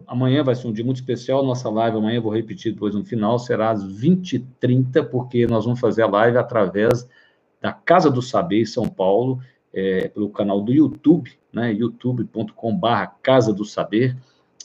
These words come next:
e nós vamos falar sobre isolamento e tudo mais, essa, né, e o conflito do momento, se acaba, se não acaba, que dia que vai acabar, que é um debate profundo, né, é um dilema ético,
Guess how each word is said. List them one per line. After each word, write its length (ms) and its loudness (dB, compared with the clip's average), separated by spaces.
e 220 2
nós 140 2
vamos 160 0
falar 220 4
sobre 560 0
isolamento 880 4
e 60 -6
tudo 200 -4
mais, 440 -14
essa, 240 -14
né, 300 -4
e 100 -10
o 60 -8
conflito 560 -2
do 80 -2
momento, 420 -4
se 140 -6
acaba, 380 -6
se 100 -12
não 80 -2
acaba, 420 -4
que 140 -14
dia 140 -10
que 80 -20
vai 100 -6
acabar, 480 -4
que 80 -4
é 20 2
um 80 2
debate 500 2
profundo, 520 0
né, 240 -4
é 80 -10
um 100 -4
dilema 540 0
ético, 400 -6